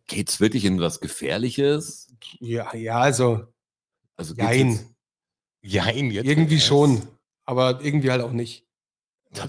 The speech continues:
Speaker 1: bin ich ja gespannt.
Speaker 2: Nein, nicht leaken. Bitte nicht leaken.
Speaker 3: Auf keinen Fall.
Speaker 1: Was könnte's denn sein?
Speaker 2: Also wer es weiß, darf's nicht sagen.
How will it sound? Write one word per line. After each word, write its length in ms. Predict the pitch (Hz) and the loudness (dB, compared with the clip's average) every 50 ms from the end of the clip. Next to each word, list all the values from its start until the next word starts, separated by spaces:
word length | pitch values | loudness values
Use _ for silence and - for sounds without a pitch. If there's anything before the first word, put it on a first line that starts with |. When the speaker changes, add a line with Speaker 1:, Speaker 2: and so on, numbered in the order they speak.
| - - | -12 -12
Speaker 1:
bin 140 | 82 80 78 | -10 -8 -6
ich 60 | 78 | -6
ja 120 | 76 76 | -4 -4
gespannt. 240 | 78 76 - - - | -4 -4 -6 -4 0
Speaker 2:
Nein, 160 | 156 185 202 214 | 2 4 6 6
nicht 160 | 220 170 202 | 6 4 4
leaken. 460 | 202 202 156 156 139 113 113 117 - _ _ _ _ _ _ _ _ _ _ _ _ _ _ _ _ _ _ | 4 4 4 4 2 2 0 -4 -12 _ _ _ _ _ _ _ _ _ _ _ _ _ _ _ _ _ _
Bitte 260 | - 190 180 196 185 190 | -4 -2 2 2 4 4
nicht 200 | 202 202 - - | 4 2 0 -2
leaken. 360 | 185 196 - - 160 - 156 | -4 -2 0 0 2 2 2
Speaker 3:
Auf 60 | 160 | 2
keinen 180 | 127 143 151 - | 2 0 0 0
Fall. 260 | - 107 127 139 135 | -2 -4 -6 -6 -8
Speaker 1:
Was 140 | - - - | -10 -12 -12
könnte's 280 | - 95 104 - - - | -12 -10 -10 -10 -12 -12
denn 180 | 101 92 90 | -10 -10 -10
sein? 480 | 80 80 87 98 110 127 127 120 98 80 | -8 -10 -10 -10 -10 -10 -10 -10 -10 -8
Speaker 2:
Also 220 | 147 151 151 160 170 | -4 -2 0 2 2
wer 80 | 180 | 2
es 120 | 170 - - | 2 2 2
weiß, 280 | 160 180 208 196 - | 2 2 2 2 2
darf's 240 | 190 170 156 - - | 0 0 0 0 -2
nicht 120 | 190 170 | -2 -2
sagen. 420 | - 165 151 151 143 123 107 104 | -2 -2 -2 -2 -2 -4 -6 -8